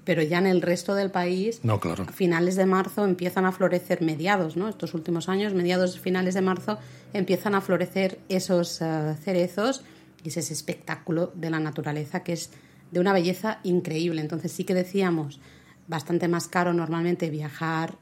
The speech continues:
Speaker 1: a, en primavera,
Speaker 2: Pero
Speaker 1: ¿no?
Speaker 2: mucho
Speaker 1: O
Speaker 2: más.
Speaker 1: especialmente finales de marzo, comienzos de abril, pero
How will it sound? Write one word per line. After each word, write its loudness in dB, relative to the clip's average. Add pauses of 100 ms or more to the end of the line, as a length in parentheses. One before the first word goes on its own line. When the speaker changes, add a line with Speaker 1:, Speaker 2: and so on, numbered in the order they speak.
(140)
Speaker 1:
a, -4
en -4
primavera, 0
Speaker 2:
Pero 4
Speaker 1:
¿no? 6
Speaker 2:
mucho 6
Speaker 1:
O 0
Speaker 2:
más. 0
Speaker 1:
especialmente -2
finales -2
de 0
marzo, -2
comienzos -6
de -2
abril, 0 (520)
pero -2